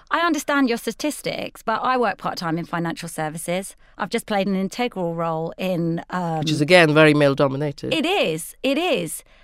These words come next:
Speaker 1: And I've been used to that environment, and I've been used to those kind of men for so long that perhaps maybe I just,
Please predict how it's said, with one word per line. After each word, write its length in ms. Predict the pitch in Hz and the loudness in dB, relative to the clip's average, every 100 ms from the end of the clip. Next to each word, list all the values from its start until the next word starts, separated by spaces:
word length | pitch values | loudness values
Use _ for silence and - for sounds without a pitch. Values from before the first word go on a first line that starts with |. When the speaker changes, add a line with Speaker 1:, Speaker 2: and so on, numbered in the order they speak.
| _ _ _ | _ _ _
Speaker 1:
And 600 | 294 294 285 285 262 - - _ _ _ _ | 0 2 4 4 2 -2 -18 _ _ _ _
I've 200 | - - | -2 0
been 160 | 311 277 | 4 4
used 220 | 269 294 | 4 2
to 60 | 233 | -2
that 140 | 208 | -2
environment, 500 | 190 175 175 170 175 | -2 0 0 0 -2
and 160 | 202 208 | 0 -2
I've 120 | 202 | 0
been 160 | 220 214 | 0 0
used 240 | 240 - | 0 -2
to 40 | |
those 200 | 190 196 | -2 -2
kind 240 | - 202 196 | -2 -2 -2
of 100 | 226 | -2
men 220 | 214 185 | 0 -2
for 100 | 196 | -4
so 280 | - 226 220 | -2 0 2
long 300 | 220 190 185 | 2 2 0
that 200 | 185 - | -2 -4
perhaps 480 | 190 185 220 - 220 | -6 -4 -4 -2 -2
maybe 340 | 208 190 196 | 0 0 0
I 160 | 190 196 | 0 -2
just, 400 | 214 208 - | -2 -4 -6